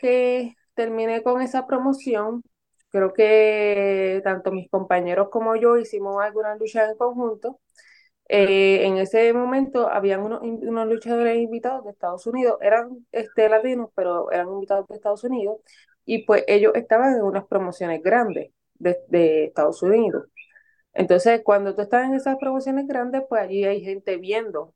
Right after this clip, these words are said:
viendo las luchas, viendo que todo esté bien, bien, cuidándolo. Y una de esas chicas, pues, estaba lastimada.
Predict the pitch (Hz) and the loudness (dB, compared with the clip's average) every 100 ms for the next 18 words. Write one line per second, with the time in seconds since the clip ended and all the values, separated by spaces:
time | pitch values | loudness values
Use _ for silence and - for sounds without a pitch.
0 | _ 180 180 175 165 170 190 196 196 190 | _ -2 0 0 0 2 2 2 -2 -4
1 | 185 180 180 175 170 165 165 160 156 _ | 2 2 2 0 0 -2 -2 -4 -6 _
2 | 160 190 208 208 202 180 170 160 170 160 | -4 2 2 2 -2 -4 -6 -4 -4 0
3 | 175 202 196 190 190 185 185 185 _ _ | 2 2 0 -4 -6 -4 -6 -10 _ _
4 | _ _ _ _ 214 208 196 202 196 196 | _ _ _ _ 2 4 6 6 8 6
5 | - 196 196 220 220 240 269 302 302 269 | 6 4 4 4 2 -4 -2 -2 -2 -2
6 | 208 190 190 170 175 202 269 254 202 233 | -2 -2 0 0 0 -4 -6 -4 -6 -6